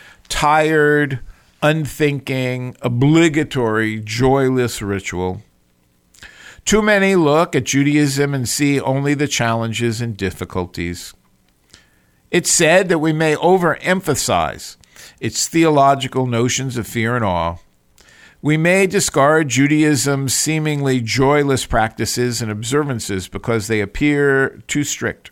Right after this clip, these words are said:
or severe. Yet, the very opposite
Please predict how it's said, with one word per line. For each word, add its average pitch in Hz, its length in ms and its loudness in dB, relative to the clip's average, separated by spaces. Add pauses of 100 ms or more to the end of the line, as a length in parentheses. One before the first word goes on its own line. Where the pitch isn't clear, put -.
(140)
or 107 80 -6
severe. 92 600 -6 (1400)
Yet, 185 560 0 (580)
the 196 60 0
very 208 380 2
opposite 180 800 0